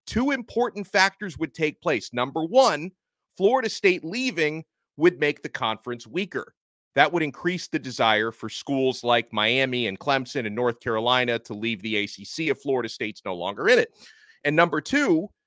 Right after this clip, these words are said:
Florida State, if they find a way to leave the A C C, that means they found a way to leave the A C C. They found a way to get out of the grant of rights agreement, and that could seemingly open the floodgates for others to get free of this conference that, you know,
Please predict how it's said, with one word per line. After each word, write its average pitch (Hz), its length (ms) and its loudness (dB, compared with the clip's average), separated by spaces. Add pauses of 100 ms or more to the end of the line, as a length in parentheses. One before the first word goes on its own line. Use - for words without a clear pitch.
(300)
Florida 202 400 6
State, 214 480 2
if 139 140 -4
they 160 120 0
find 208 320 -2
a 208 60 0
way 185 200 2
to 190 80 0
leave 170 300 -4
the 147 160 0
A 175 140 0
C 165 200 -8
C, 247 360 0
that 208 240 4
means 254 380 0
they 240 180 6
found 254 340 4
a 240 40 -2
way 262 220 10
to 240 80 0
leave 240 240 -2
the 220 140 2
A 233 140 6
C 220 200 -4
C. 247 280 0
They 185 160 2
found 214 320 6
a 190 40 6
way 208 220 4
to 180 80 2
get 165 200 4
out 185 180 8
of 170 100 -4
the 165 60 -2
grant 156 360 -2
of 113 120 -6
rights 196 280 2
agreement, 131 480 -2
and 131 160 -2
that 175 160 4
could - 140 -12
seemingly 156 540 -6
open 151 300 2
the 135 60 -2
floodgates 143 760 0 (560)
for 165 200 4
others 180 680 6
to 151 120 0
get 165 240 4
free 170 500 2
of 131 220 4
this 147 180 -2
conference 151 800 0
that, 123 260 4 (140)
you 156 100 2
know, 117 240 2